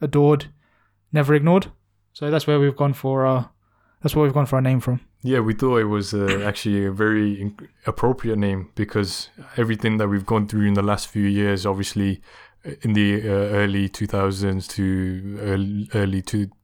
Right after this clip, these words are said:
Speaker 2: two thousand and tens, we were the best, one of the best teams in the world. And obviously now the state isn't exactly the same, to say the least. Um, but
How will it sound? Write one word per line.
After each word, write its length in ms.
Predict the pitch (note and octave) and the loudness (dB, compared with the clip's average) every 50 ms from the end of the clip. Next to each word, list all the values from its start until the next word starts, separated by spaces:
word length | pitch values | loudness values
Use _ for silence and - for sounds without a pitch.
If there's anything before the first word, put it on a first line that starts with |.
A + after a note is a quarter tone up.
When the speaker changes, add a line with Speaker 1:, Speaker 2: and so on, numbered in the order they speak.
| _ - | _ -18
Speaker 2:
two 140 | - A#2+ | -16 -10
thousand 380 | - - G#2 G#2 G2+ F2+ G2 F#2+ | -6 -2 -2 0 0 0 -2 -4
and 80 | F#2 - | -4 -2
tens, 340 | - G#2 G2 F#2+ F2+ F2+ G2 G2 F#2 F#2 G2 - - _ _ _ | -2 -2 -2 -4 -4 -8 -8 -10 -10 -10 -12 -14 -18 _ _ _
we 80 | - G2+ | -6 -6
were 140 | G2 G2 F#2 | -4 -6 -6
the 80 | F2+ - _ | -10 -10 _
best, 260 | - A2 G#2 - - - | -4 -4 -4 -4 -6 -6
one 80 | G#2+ G2+ | -4 -4
of 40 | |
the 60 | F#2 F2+ | -4 -4
best 220 | G#2 F#2+ - - | -4 -6 -6 -4
teams 220 | - G#2 G2+ F#2+ | -4 -4 -4 -4
in 80 | G2+ F#2+ | -4 -6
the 80 | F#2+ F#2+ | -6 -4
world. 300 | G#2 A#2+ B2 A2+ G2+ - _ _ _ - - - - - - - | -2 -2 -2 -2 -4 -8 _ _ _ -20 -20 -20 -20 -14 -8 -4
And 260 | G2 G2 G2 G2 G#2 G#2 | -2 -2 -2 -2 -2 -2
obviously 360 | G#2 G2 G2 F#2+ - - G2 | -2 -2 -2 -2 -2 -2 -2
now 260 | F#2+ F#2+ F#2+ F#2+ F#2+ | 0 0 0 0 0
the 140 | F#2+ F#2+ G2+ | -2 -4 -6
state 340 | - - - G2+ G2 G#2 - _ _ _ _ _ - | -6 -4 -4 -4 -4 -4 -6 _ _ _ _ _ -6
isn't 360 | G2+ F#2+ F#2+ G2 G2+ G#2 - - | -4 -2 -2 -2 -2 -4 -6 -8
exactly 320 | G#2 F#2+ G2+ F#2+ - A2 G#2 | -6 -2 -2 -2 -2 -2 -2
the 100 | G#2 G2+ | -2 -2
same, 280 | - G#2 G2 G#2 G#2+ | -2 -2 -2 -4 -4
to 120 | G#2 - A2 | -6 -8 -8
say 120 | G2+ G#2 | -6 -6
the 100 | F#2+ G2 | -4 -4
least. 320 | G2 G#2+ A#2 - - - - - - - - - - | -2 -2 -2 -4 -6 -12 -18 -20 -20 -20 -20 -12 -6
Um, 300 | A2+ G2 G2 F#2+ F#2+ F#2 | -2 -2 -2 -2 -2 -2
but 240 | - G2+ G#2 G#2 - | -2 -2 -2 -4 -8